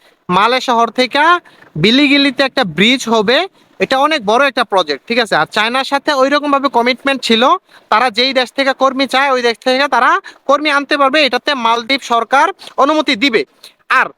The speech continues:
আপনারা জানেন, চায়নার সাথে কিন্তু বাংলাদেশের সম্পর্ক ভালো এবং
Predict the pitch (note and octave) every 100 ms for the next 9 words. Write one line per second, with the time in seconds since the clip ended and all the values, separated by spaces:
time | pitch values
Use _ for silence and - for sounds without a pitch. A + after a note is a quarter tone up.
0 | - G3 - C#4 B3+ A3+ B3 D4+ C#4 C4+
1 | C4 B3+ C#4 C#4+ C#4 C#4+ B3 A#3+ C4 C4
2 | B3 C4 B3+ A#3+ B3 A3+ G3 A#3 E4 A3
3 | G3+ A3+